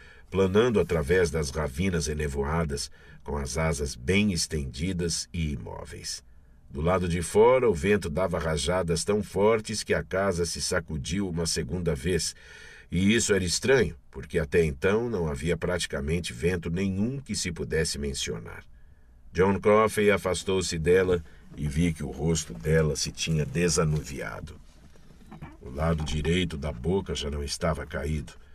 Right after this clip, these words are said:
Os olhos tinham recuperado seu formato normal e ela parecia dez anos mais moça. Ele a olhou embevecido por um ou dois segundos e então começou a tossir. Virou a cabeça para não tossir no rosto dela.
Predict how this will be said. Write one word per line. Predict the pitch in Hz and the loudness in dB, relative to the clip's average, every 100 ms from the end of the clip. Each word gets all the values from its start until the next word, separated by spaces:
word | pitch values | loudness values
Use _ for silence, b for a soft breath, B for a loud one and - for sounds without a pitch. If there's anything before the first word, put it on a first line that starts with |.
| b b b b - | b b b b -6
Os | 78 82 | -4 2
olhos | 104 113 101 | 4 4 0
tinham | - 104 90 | -2 -2 -2
recuperado | 90 92 82 87 98 90 | -2 -2 0 2 2 0
seu | - 87 | -2 -4
formato | 80 82 78 92 90 | -2 -2 0 -2 -2
normal | 82 78 67 87 107 131 B B B B | -2 -2 -2 0 0 -2 B B B B
e | - 85 | -2 0
ela | 101 90 | 0 0
parecia | 98 92 82 104 87 | 0 0 0 0 -2
dez | 87 104 117 82 - | 2 4 4 0 -2
anos | 95 95 78 | -2 -2 -4
mais | 78 80 71 - | -4 -4 -4 -8
moça. | - - - - - - - _ _ _ _ _ - - - - | -14 -12 -10 -12 -14 -20 -20 _ _ _ _ _ -20 -20 -20 -2
Ele | 87 101 101 | 2 4 4
a | 101 | 2
olhou | 98 90 104 104 | 2 2 2 2
embevecido | 90 80 98 90 82 - 98 113 92 | 0 -2 -2 0 -2 0 0 0 0
por | 82 78 78 | -4 -4 -4
um | 98 | -2
ou | 87 76 | -2 -4
dois | 87 90 - | -4 -4 -4
segundos | 76 60 85 107 85 - | -6 -4 -4 -2 -4 -6
e | 87 | -4
então | 82 78 82 85 | -4 -2 -2 -2
começou | 82 76 69 - 65 | -2 -4 -6 -6 -8
a | - | -10
tossir. | - - - 92 92 B B B B B B B - | -12 -10 -10 -12 -18 B B B B B B B -6
Virou | 85 101 117 | 0 2 2
a | 110 | 2
cabeça | 110 90 113 113 90 | 2 4 2 2 0
para | 85 82 | 0 0
não | 85 85 | 0 -2
tossir | 85 80 - 202 | -4 -2 0 0
no | 73 - | -2 -4
rosto | 82 82 71 | -4 -4 -6
dela. | 64 80 73 - | -4 -2 -4 -8